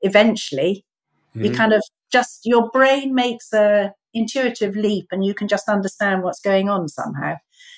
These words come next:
Speaker 1: So if you're a very, very good writer, you get away with it.
Speaker 2: I guess it would also have to do with your audience. If you're trying to, if you're trying to be a popular author,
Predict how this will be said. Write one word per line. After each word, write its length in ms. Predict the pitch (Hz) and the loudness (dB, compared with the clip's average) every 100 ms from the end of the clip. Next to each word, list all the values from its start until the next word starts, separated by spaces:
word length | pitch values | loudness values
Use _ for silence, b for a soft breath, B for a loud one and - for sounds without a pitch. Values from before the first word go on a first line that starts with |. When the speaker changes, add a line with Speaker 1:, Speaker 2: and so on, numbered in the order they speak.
| - | -4
Speaker 1:
So 120 | 214 | -2
if 120 | 214 | 2
you're 180 | 247 233 | 2 4
a 20 | |
very, 240 | 262 262 | 4 4
very 220 | 254 226 202 | 4 2 2
good 160 | 190 | 2
writer, 320 | 208 - - | 2 2 0
you 100 | 160 | -6
get 140 | 160 175 | -2 0
away 200 | 175 165 | 2 0
with 120 | 143 | -2
it. 220 | - - _ _ _ _ _ _ _ _ _ B 156 | -8 -10 _ _ _ _ _ _ _ _ _ B -2
Speaker 2:
I 60 | |
guess 260 | 143 170 180 | 2 2 2
it 20 | |
would 160 | 160 139 | 2 4
also 640 | 143 151 - 139 123 120 - _ _ _ - | 2 2 2 2 2 -4 -14 _ _ _ -2
have 260 | 139 131 | 0 0
to 100 | - | 0
do 120 | 135 | 0
with 180 | 123 117 127 - | 0 -2 -8 -8
your 260 | 127 139 | -4 -2
audience. 600 | 127 127 120 110 101 - - | 0 0 -2 -6 -10 -14 -14
If 180 | 151 - | -10 -4
you're 100 | 139 | -2
trying 440 | - 147 147 143 | 0 0 0 -2
to, 480 | 143 143 131 120 120 - _ _ _ _ _ _ _ _ _ _ _ | -2 -2 0 -2 -4 -12 _ _ _ _ _ _ _ _ _ _ _
if 140 | 131 135 | -6 -4
you're 80 | 143 | 0
trying 180 | 165 | 0
to 60 | 165 | 2
be 80 | 139 | 0
a 40 | |
popular 480 | 135 147 - 135 113 | 0 -2 0 -2 0
author, 560 | 120 120 - 107 101 | 0 -2 -2 -6 -6